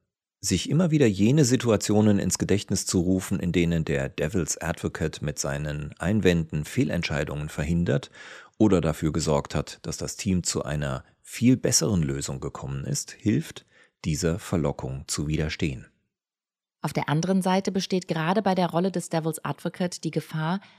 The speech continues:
Speaker 2: dass überzogen wird. Der Grat zwischen konstruktiver Gegenmeinung und destruktivem Gegenhalten ist manchmal schmal. Letzterem konstruktiv entgegenzuwirken ist eine essentielle Teamführungsaufgabe.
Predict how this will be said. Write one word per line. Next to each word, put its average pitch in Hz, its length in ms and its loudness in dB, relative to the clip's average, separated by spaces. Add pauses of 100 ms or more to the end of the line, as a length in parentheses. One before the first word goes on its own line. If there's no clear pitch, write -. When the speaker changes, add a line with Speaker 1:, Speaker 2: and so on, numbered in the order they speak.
(120)
Speaker 2:
dass 196 140 -4
überzogen 202 640 -2
wird. 123 260 -6 (560)
Der 143 140 0
Grat 180 440 0
zwischen - 540 -6
konstruktiver 175 720 0
Gegenmeinung 185 720 2 (280)
und 180 260 0
destruktivem 202 760 0
Gegenhalten 170 720 0
ist - 220 -6
manchmal 190 400 -2
schmal. 147 560 -4 (600)
Letzterem 220 600 0
konstruktiv 233 720 -4
entgegenzuwirken 185 960 -2
ist - 180 -6
eine 180 240 0
essentielle 190 580 -2
Teamführungsaufgabe. 123 1300 -2